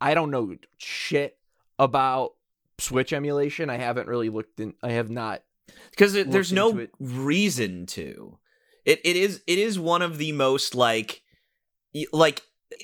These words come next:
Speaker 2: it truly is one of the most, like, you have to be so extra to be, to be actively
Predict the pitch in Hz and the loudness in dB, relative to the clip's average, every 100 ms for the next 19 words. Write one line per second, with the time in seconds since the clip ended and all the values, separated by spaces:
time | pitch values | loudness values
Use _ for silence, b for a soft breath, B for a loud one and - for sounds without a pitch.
0 | - 190 196 - 214 294 254 196 165 165 | -2 0 0 -2 0 0 0 0 2 2
1 | 156 143 - - 135 143 143 131 127 120 | 0 -6 -12 -8 -2 0 0 0 0 0
2 | 120 113 110 104 117 139 170 151 131 - | 0 2 2 0 -2 0 2 2 -2 -4
3 | 131 117 101 - - 104 101 - 87 - | -10 -8 -8 -6 -2 0 -2 -2 -6 -6
4 | - - 82 52 - _ _ _ _ - | -8 -6 -8 -8 -16 _ _ _ _ 0
5 | 147 131 135 135 131 _ _ _ _ _ | 0 2 0 -2 -6 _ _ _ _ _
6 | - 143 151 147 - 135 143 - - 160 | -12 -4 0 0 -2 -2 -2 -4 -2 -2
7 | 131 135 131 123 117 | -2 -2 -2 -2 -6